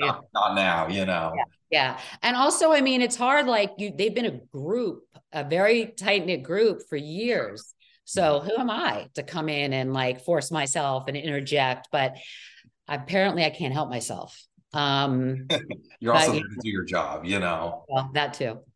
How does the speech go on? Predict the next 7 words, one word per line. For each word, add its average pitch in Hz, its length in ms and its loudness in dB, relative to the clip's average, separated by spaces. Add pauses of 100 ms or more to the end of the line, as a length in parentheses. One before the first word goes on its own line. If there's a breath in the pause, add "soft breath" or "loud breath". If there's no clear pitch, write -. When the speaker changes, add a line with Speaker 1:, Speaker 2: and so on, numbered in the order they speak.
(120)
Speaker 2:
Yeah. 110 400 0 (240)
Speaker 1:
<laughs> - 720 -2
Speaker 2:
Who 156 100 6
would 170 180 4
you 185 80 2
say 98 720 2
you 90 580 0